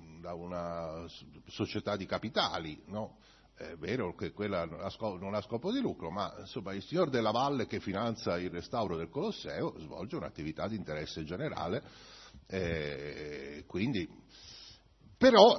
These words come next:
quello che dovrebbe caratterizzare il terzo settore è perché lo fa, perché sei, fai quella cosa lì,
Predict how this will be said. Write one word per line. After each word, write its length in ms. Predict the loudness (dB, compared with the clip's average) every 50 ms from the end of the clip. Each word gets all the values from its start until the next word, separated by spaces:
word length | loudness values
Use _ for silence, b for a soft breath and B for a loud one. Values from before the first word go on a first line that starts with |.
| 4 -4 4
quello 280 | 8 10 10 12 12 10
che 120 | 10 10
dovrebbe 360 | 8 10 10 8 8 6 6
caratterizzare 640 | 8 10 10 10 10 8 6 4 4 6 8 8 8
il 80 | 8 8
terzo 260 | 4 2 4 4 2
settore 340 | 2 4 6 8 8 10 8
è 100 | 8 8
perché 380 | 6 4 4 6 8 10 10
lo 120 | 10 10 8
fa, 220 | 8 6 6 6
perché 400 | 6 4 4 4 6 6 8 8
sei, 480 | 8 8 8 6 6 6 2 -4 -10 -16
fai 320 | -16 0 4 6 8 8 8
quella 320 | 8 8 8 8 8 6
cosa 340 | 6 8 8 8 8 8 6
lì, 320 | 6 6 4 2 0 -4